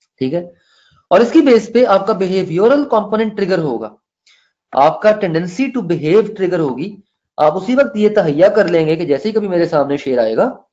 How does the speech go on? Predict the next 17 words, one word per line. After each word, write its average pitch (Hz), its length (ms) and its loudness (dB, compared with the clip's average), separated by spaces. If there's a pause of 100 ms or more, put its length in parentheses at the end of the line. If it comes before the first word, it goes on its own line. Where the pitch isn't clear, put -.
(480)
मैं 139 120 0
भाग 110 240 0
जाऊंगा, 107 320 -8 (560)
I 117 100 0
will 117 140 -2
run 113 180 0
away। 110 140 -4 (920)
वो 104 100 0
और 127 100 2
बात 151 200 6
है 151 60 2
कि 147 100 -2
शेर 131 220 0
आपको 131 180 0
हिलने 117 220 -4
नहीं 170 140 0
देगा, 139 400 0